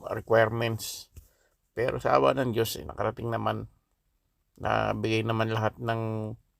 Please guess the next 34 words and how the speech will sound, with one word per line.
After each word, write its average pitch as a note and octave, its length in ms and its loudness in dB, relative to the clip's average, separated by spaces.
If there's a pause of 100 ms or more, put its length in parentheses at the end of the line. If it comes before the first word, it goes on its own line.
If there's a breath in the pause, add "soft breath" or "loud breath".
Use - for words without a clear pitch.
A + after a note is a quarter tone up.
(960)
requirements A2+ 640 2
ng A2 220 -2
hinihingi G#2+ 420 -2
ng, A2+ 160 -2 (1120 loud breath)
ng A#2+ 200 -2
embassy A#2+ 360 2
dito G#2+ 240 0
sa G#2+ 160 2
New G#2+ 160 0
Zealand. G2+ 480 2 (960 soft breath)
Kailangan B2 340 6
mo B2+ 140 4
lang B2 240 0
talaga, A#2+ 320 4
pag B2 180 4
ikaw B2 160 0
ay C#3 140 2
tumagal C3 400 2
sa B2+ 160 2
ibang A#2+ 240 0
bansa, A#2 400 -2 (640 loud breath)
kailangan G#2+ 420 4
agad G#2+ 220 0 (100)
kumuha G#2+ 400 2
ka G#2+ 140 2
ng G#2 180 0
police G2+ 300 -4
clearance. G2+ 800 4
Yan G#2 180 0
ang G#2 140 2
number G#2 320 4
one G2+ 160 -2
kukunin G2 640 0
mo. - 20 -12